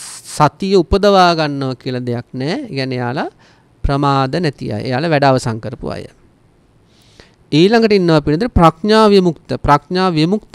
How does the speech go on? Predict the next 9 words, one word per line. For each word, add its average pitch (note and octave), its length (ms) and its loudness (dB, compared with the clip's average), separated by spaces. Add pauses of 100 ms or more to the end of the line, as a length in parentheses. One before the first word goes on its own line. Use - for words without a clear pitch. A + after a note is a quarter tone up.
කියලා D#3 280 -4
කියන්නේ D3+ 300 -2
ප්‍රඥාවෙන් G3 840 0
මිදුණු, F#3 380 0 (360)
ප්‍රඥාවෙන් D#3 720 -2
විමුක්ත G3 460 0
වූ B2+ 200 0
කියන A2 260 -8
එක. - 140 -16